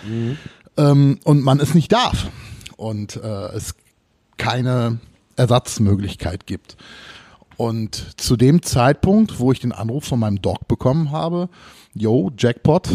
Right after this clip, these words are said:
Speaker 2: äh, du bist positiv“, habe ich auch gedacht so, „Ja, bin ich positiv, mache jetzt noch mal ein bisschen Quarantäne,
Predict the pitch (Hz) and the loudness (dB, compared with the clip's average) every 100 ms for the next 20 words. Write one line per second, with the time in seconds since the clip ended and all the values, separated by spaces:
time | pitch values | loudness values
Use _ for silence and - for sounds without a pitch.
0 | - - 120 110 107 110 - 113 101 104 | -4 0 0 2 -2 -4 -4 -4 -4 -4
1 | - 151 - - _ _ _ _ _ - | -4 -2 -4 -10 _ _ _ _ _ -2
2 | 143 - - - 110 107 - - 156 165 | 0 0 -6 -4 -4 -2 -4 0 2 2
3 | - - - _ _ - 220 - - - | -2 -18 -20 _ _ 2 2 2 -12 -20
4 | - - - - - _ 123 113 - 117 | -20 -20 -20 -20 -20 _ 0 0 2 0
5 | 131 180 196 - 131 143 131 139 120 123 | 0 -6 -8 -4 -2 0 2 2 0 -4
6 | 131 120 117 120 123 127 190 | -4 -2 0 2 2 4 2